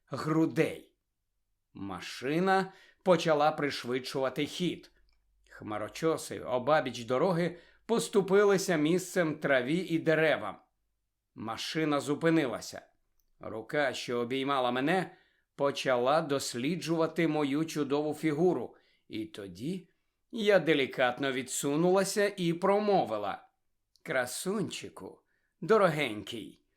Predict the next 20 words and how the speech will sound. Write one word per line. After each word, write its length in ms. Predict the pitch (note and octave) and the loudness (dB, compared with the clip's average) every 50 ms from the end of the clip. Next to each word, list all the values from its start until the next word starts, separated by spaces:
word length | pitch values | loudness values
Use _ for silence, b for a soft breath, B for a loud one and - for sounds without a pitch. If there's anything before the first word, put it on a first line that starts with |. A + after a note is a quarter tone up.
| _ _ _ _ _ _ _ _ | _ _ _ _ _ _ _ _
я 580 | C3 B2+ B2 B2 C3+ C3+ A#2+ A2+ A2 A#2+ C#3 | -10 -10 -6 -2 0 2 2 2 2 0 0
з 80 | C#3+ D3 | -2 -4
галактичного 920 | D3+ D3+ F3 F3+ G3 G#3 - - - F3+ D#3 - - - F3 F#3 F#3+ G#3 | 0 0 2 4 4 2 0 0 -6 -6 -6 -6 -6 -2 0 0 0 0
центру". 800 | G3+ - - A3+ F3+ D3+ C#3+ D3+ D3+ - G3+ G#3+ E3+ - - - _ _ _ _ _ _ _ _ _ _ _ - _ _ _ _ _ | -2 -2 -2 0 0 0 0 -2 0 0 0 0 0 -2 -8 -18 _ _ _ _ _ _ _ _ _ _ _ -20 _ _ _ _ _
"Це 380 | - - D#3 C#3+ C3+ C3 C3 | -10 -2 0 0 2 2 0
журнал? 760 | A#2+ A#2 C3 B2+ B2 B2+ C3 C#3+ F3+ A3+ B3 A3 E3 - - _ _ _ _ _ _ _ _ _ _ _ _ _ _ _ - | -2 -2 -2 -2 2 4 6 6 8 6 6 2 -2 -8 -16 _ _ _ _ _ _ _ _ _ _ _ _ _ _ _ -4
Ти 400 | C#3+ C#3 C3 B2+ B2+ B2+ B2 A#2 - | -2 -2 0 0 0 -2 -2 -4 -4
редактор?" 960 | - B2+ C3 B2+ A#2+ G#2+ C#3 C3+ C#3+ E3 E3+ - - A#3+ B3 B3+ B3+ B3+ A#3+ - - _ _ _ _ _ _ _ _ _ _ _ _ _ _ | -2 0 2 0 2 2 2 2 2 0 -2 0 6 8 8 8 8 6 0 -4 -10 _ _ _ _ _ _ _ _ _ _ _ _ _ _
Він 380 | - A2 A2+ A#2 A#2+ C3+ C3+ B2+ | -10 -8 -6 -4 -4 -2 -2 -2
видихав 540 | B2+ C3+ C3+ C3+ C3 - - F3 F#3 F#3+ F#3 | -2 0 0 -2 -2 0 2 2 4 4 2
це 360 | - - E3+ C#3+ A#2 F#2+ b b b b b b b _ | -2 -2 -2 0 -2 -2 b b b b b b b _
якось 580 | B2+ B2+ C3+ C3+ C3+ C3 - D#3 C#3+ C3 A#2+ A2+ | -4 -2 2 2 0 0 0 -2 -2 -2 -2 -8
дивно 460 | A#2 A#2+ C#3+ C#3+ D3+ D#3 E3 F3 E3+ | -2 0 2 2 2 2 0 0 0
схвильовано. 800 | E3 - - F#3 G3 G#3 G3 F#3+ F3 C3+ A2 G2 G2 G2 F2+ - _ _ _ _ _ _ _ _ _ _ _ _ _ | -2 -2 0 2 4 4 6 6 4 4 2 -2 -6 -8 -10 -14 _ _ _ _ _ _ _ _ _ _ _ _ _
"Так, 720 | - A3 F#3 C3+ A#2 A#2 A2+ A2+ A#2 A#2 - - - - | -6 -6 -4 -4 -4 -6 -6 -6 -6 -8 -10 -12 -8 -2
е, 280 | F3 D#3+ D3+ D#3 D#3 D#3 | -2 -2 0 0 -2 -2
я 380 | D#3 D3+ D#3 D#3 D3+ D#3 D#3+ | 0 2 4 6 6 6 6
з 100 | D#3 - | 4 0
галактичного 800 | C3 D3+ D#3+ D#3 D#3+ D#3+ D#3+ - - E3 E3 - - F3+ E3+ E3 | 0 2 4 4 4 2 2 0 -2 -2 -2 -2 -2 0 0 0
центру, 680 | E3 - - - A#3 A3+ G3 D#3+ - - B2 G#2+ - B | 0 -2 -2 0 0 0 0 0 -2 -2 -4 -4 -6 B